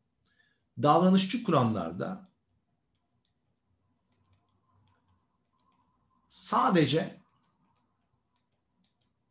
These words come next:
gerçek pekiştireçle davranış şekillenir ve artar diyor.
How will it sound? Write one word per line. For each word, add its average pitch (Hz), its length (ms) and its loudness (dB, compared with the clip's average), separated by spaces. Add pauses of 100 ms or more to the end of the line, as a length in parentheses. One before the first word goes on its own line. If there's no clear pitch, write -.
(1500)
gerçek 156 880 0 (2250)
pekiştireçle - 880 -2 (2750)
davranış 110 520 -2
şekillenir 147 720 -6
ve 123 220 -2
artar 90 520 -6
diyor. - 220 -10